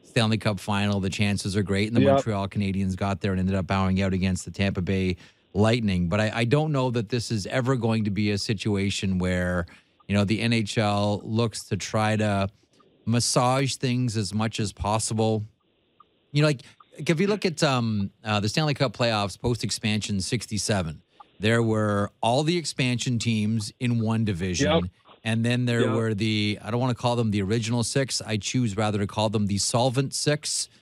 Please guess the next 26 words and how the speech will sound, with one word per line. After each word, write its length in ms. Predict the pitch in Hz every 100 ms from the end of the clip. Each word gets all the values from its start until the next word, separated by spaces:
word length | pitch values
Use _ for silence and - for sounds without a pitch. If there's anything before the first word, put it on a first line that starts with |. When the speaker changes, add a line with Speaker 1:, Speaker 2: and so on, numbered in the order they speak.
| _ _ -
Speaker 1:
There 140 | 117
were 80 | 123
the 140 | 120
solvent 640 | 117 - 135 139 113 104 -
six 440 | - - 127 - -
Speaker 2:
Oh, 20 |
my 40 | - 127 107 95 92
Speaker 1:
teams. 120 | -
Speaker 2:
God. 500 | - 92 95 95 92 - _
Speaker 1:
<laughs> 120 | -
Speaker 2:
Only 460 | 143 160 190 180 123
you. 460 | 104 113 107 98 90
Speaker 1:
Or 80 | 139
the 100 | 147
Speaker 2:
Like, 60 |
Speaker 1:
arbitrary 720 | 147 143 135 - 135 127 127
Speaker 2:
seriously. 100 | 120
Speaker 1:
six. 200 | - 117
The 140 | - 110
so-, 140 | -
you 180 | 139 139
love 200 | 110 87
solvent 420 | 82 85 80 78
six. 260 | - 85 -
Come 140 | - 92
on. 180 | 82